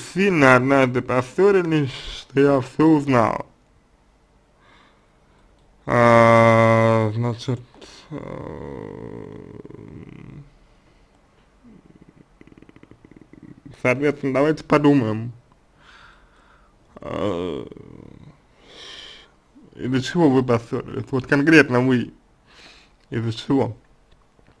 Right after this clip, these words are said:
поссорились? Так, обещал больше не общаться.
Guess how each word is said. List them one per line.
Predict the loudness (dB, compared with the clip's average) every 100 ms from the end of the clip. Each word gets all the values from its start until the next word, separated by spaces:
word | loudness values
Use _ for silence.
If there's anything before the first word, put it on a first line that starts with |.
| _ _ _ _ _ _ _ _ _ _ _ _
поссорились? | -14 -10 -8 -8 -10 -16 _ _ _ _ _ _ _ _ _ _ _ _ _ _ _ -20 -20 -20 _ _ _ _ _ _ _ _ _ _ _ _ _ _ _ _ _ _ _ -20 -20 -20 0
Так, | 2 2 2
обещал | -2 0 4 6
больше | 4 2 0
не |
общаться. | 0 -2 -2 -2 -2